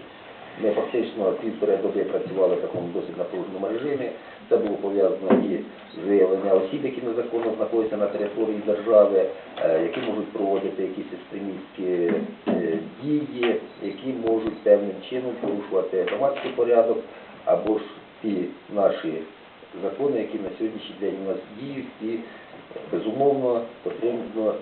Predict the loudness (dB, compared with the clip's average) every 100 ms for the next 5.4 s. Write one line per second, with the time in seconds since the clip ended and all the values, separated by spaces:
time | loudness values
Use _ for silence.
0 | -8 -10 -8 -6 -6 -2 2 2 2 -6
1 | -8 -12 -14 -16 -16 -16 -14 -14 -12 -14
2 | -14 -14 -12 -6 0 0 0 -6 -10 -12
3 | -14 -14 -14 -14 -18 -20 -20 -20 -20 -16
4 | -6 -4 -2 -4 0 0 2 0 0 -2
5 | 0 0 2